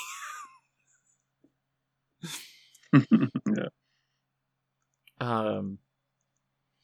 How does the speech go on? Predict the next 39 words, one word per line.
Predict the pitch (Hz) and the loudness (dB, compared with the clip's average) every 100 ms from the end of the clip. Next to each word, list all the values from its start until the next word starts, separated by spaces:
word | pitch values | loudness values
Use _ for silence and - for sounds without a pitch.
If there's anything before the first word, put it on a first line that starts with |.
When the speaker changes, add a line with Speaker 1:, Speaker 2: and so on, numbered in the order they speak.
| _ - - - - - - 113 | _ -20 -20 -20 -20 -20 4 8
Speaker 2:
I | |
thought | 190 226 | 10 10
that | 226 196 | 10 12
was, | 175 123 - _ _ _ _ | 8 6 -6 _ _ _ _
the | - 110 | 2 6
first | - 170 | 8 8
time | 208 | 8
I | |
read | 151 139 | 12 12
it, | - | 10
I | |
thought | 107 156 | 10 8
that | 190 | 12
was, | 170 120 | 12 12
um, | 110 101 101 - - - - | 12 12 8 -2 -10 -12 4
Kinji. | 123 123 104 104 - _ _ - _ _ _ _ _ _ _ _ _ _ _ _ _ - - | 6 8 6 4 0 _ _ -20 _ _ _ _ _ _ _ _ _ _ _ _ _ -14 6
Speaker 1:
Yeah, | 190 220 147 123 | 10 12 10 8
I | 180 | 4
think, | - 269 294 - | 6 2 2 6
um, | 175 170 143 123 107 101 101 | 12 12 12 10 6 0 4
Speaker 2:
But | 117 | 10
they're, | 123 123 120 | 12 12 10
they're | 127 | 10
probably, | 147 156 139 | 12 12 8
they're, | 123 123 _ | -2 -4 _
I | 120 | 4
think | 147 | 6
they're | 180 | 8
being | 175 175 | 8 10
deliberately, | 151 117 127 123 | 10 10 10 10
like, | 120 113 | 10 10
weird | 104 104 110 | 8 8 10
about | 107 107 | 8 8
the | 98 | 8
naming | 101 104 110 123 | 8 8 8 8
a | 117 | 10
lot | 117 | 10
of | 117 | 8
things. | 127 127 143 | 6 6 4